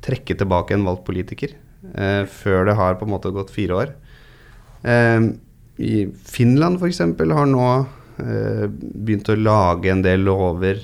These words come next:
via det som kalles crowdsourcing. Eh, eh, som egent-, på norsk så oversettes det ofte med nettdugnad, eh, hvor du da samler inn i-, ideer og innspill og liksom skriver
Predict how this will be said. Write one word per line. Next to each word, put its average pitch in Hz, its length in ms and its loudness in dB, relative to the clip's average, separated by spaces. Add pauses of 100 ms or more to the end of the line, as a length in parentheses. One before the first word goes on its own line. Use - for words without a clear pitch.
(120)
via 95 260 -2
det 90 140 0
som 95 220 -8
kalles - 640 -8
crowdsourcing. 101 1040 0 (480)
Eh, 107 300 -6 (800)
eh, - 260 -8
som - 200 -10
egent-, 87 320 -10 (300)
på 101 100 -2
norsk 95 280 -4
så 104 180 0
oversettes 87 500 -10
det 95 80 -4
ofte 87 220 -8
med 95 140 -4
nettdugnad, 101 800 -6 (560)
eh, 95 280 -2
hvor 95 200 -2
du 98 120 -2
da 90 280 -4 (580)
samler 90 500 0
inn 95 260 2 (260)
i-, - 340 -6
ideer 87 360 2
og 90 80 0
innspill 85 600 -4
og 95 220 0
liksom 98 200 -10
skriver 101 680 -2